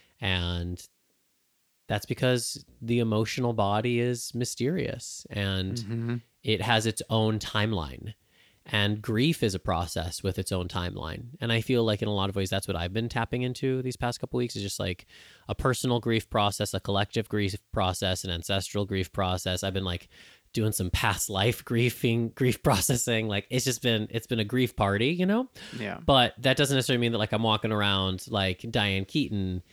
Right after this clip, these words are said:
Speaker 1: in Something's Gotta Give, just, like, waterworks all the time, you know?
Speaker 2: <laughs>
Speaker 1: Like, it's, sometimes I'm walking around numb. Sometimes I'm walking around angry. Sometimes I'm walking around just kinda, like, tight, you know? And that's,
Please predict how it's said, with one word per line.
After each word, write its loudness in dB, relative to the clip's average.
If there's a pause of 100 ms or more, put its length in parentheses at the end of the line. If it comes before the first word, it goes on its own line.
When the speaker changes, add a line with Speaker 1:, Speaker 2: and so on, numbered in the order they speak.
(220)
Speaker 1:
in 0
Something's -2
Gotta 0
Give, 0
just, -2
like, -2
waterworks 0
all -2
the -6
time, -8
you 6
know? 6 (280)
Speaker 2:
<laughs> 0
Speaker 1:
Like, 4 (340)
it's, -6
sometimes 2
I'm 2
walking 2
around 2
numb. 4
Sometimes -2
I'm 0
walking -2
around 0
angry. 0
Sometimes -2 (400)
I'm 2
walking 2
around 2
just -4
kinda, -2
like, -6 (160)
tight, -2
you -2
know? 2
And 0
that's, -2